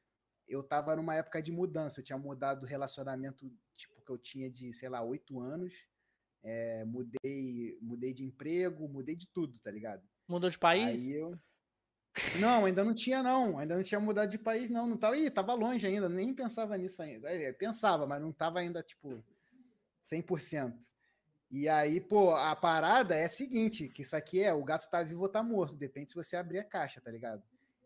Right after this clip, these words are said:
Speaker 1: E aí era uma para-, era, era meio que pra simbolizar pra mim.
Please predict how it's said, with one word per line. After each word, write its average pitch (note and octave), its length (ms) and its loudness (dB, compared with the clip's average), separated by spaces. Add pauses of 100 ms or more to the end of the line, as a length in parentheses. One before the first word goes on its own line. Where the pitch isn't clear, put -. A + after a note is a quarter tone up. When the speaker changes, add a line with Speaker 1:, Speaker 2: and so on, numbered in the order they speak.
(140)
Speaker 1:
E C3 80 -2
aí C#3+ 380 0
era D#3 260 -2
uma D#3+ 160 -4
para-, D#3 360 -2
era, C#3+ 280 -4
era C3+ 200 -6
meio C#3 240 -8
que - 100 -20
pra D3 180 -6
simbolizar D3+ 600 -6
pra F#3+ 160 -4
mim. E3 300 -4